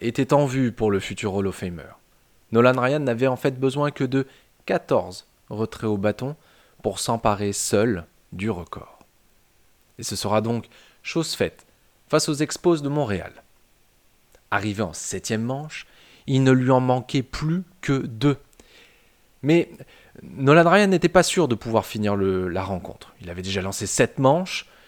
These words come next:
mais essayait tout de même de poursuivre la rencontre. Pourtant, sur une frappe manquée de Tim Blackwell, Nolan Ryan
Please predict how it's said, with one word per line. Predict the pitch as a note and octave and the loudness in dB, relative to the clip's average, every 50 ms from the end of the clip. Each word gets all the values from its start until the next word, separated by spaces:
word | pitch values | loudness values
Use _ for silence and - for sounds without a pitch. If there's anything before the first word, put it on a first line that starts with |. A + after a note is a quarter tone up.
| - - - - _ - | -20 -20 -20 -20 _ 0
mais | A#2 B2 C#3 D3+ | 4 6 6 6
essayait | E3 D#3+ - - F#3 F3 D3+ C#3+ D3+ D3+ D#3 D#3+ D#3 _ _ - | 6 4 4 4 4 4 4 4 4 4 2 2 -4 _ _ -8
tout | - F3 | -4 -4
de | D#3+ B2+ A#2+ | 0 2 2
même | G#2 F#2+ F2+ F2 - _ _ _ _ _ - | 2 2 2 -4 -10 _ _ _ _ _ -4
de | A#2 A#2+ | -2 0
poursuivre | A2+ A#2 B2+ A2 - - - - - - - - - _ _ _ - | 0 0 0 -4 -4 -4 -12 -14 -14 -16 -18 -20 -20 _ _ _ -10
la | G#2+ G2+ | -8 -6
rencontre. | G2 F2+ F2 - - - - - - - _ _ _ _ _ _ _ _ _ _ _ _ _ _ _ _ _ _ _ _ _ _ _ _ _ _ _ _ _ | -6 -6 -8 -10 -16 -20 -20 -20 -20 -20 _ _ _ _ _ _ _ _ _ _ _ _ _ _ _ _ _ _ _ _ _ _ _ _ _ _ _ _ _
Pourtant, | - A#2+ - - A2 A2 C3 - - - _ _ _ _ _ _ - | -4 -4 2 6 6 6 6 6 0 -14 _ _ _ _ _ _ -8
sur | - - C#3+ D#3 | -2 2 2 2
une | D3+ C3+ | 2 2
frappe | - - - C#3 C3 - - | -2 0 2 2 2 2 2
manquée | A#2+ B2+ D3 D3+ C3+ - A#2+ F#2 - _ _ _ - | 0 0 0 0 0 -2 -4 -4 -6 _ _ _ -12
de | F2 | -10
Tim | F#2+ - - C3 A#2 G2+ F#2+ | -10 -6 -4 -2 -2 0 0
Blackwell, | F2+ - C3 B2 A#2+ - - G#2+ - F#2 A2+ A2 - _ _ _ _ _ _ _ _ _ _ _ _ _ - | 0 0 0 0 0 0 -2 -2 0 0 -2 -4 -6 _ _ _ _ _ _ _ _ _ _ _ _ _ 2
Nolan | A2+ A#2 A#2+ B2 B2+ B2+ | 4 6 8 8 6 4
Ryan | B2 G#2 A2+ A#2+ A2+ F#2+ F2+ F2+ F2 F2+ G2+ | 4 2 2 4 4 2 2 -2 -4 -8 -12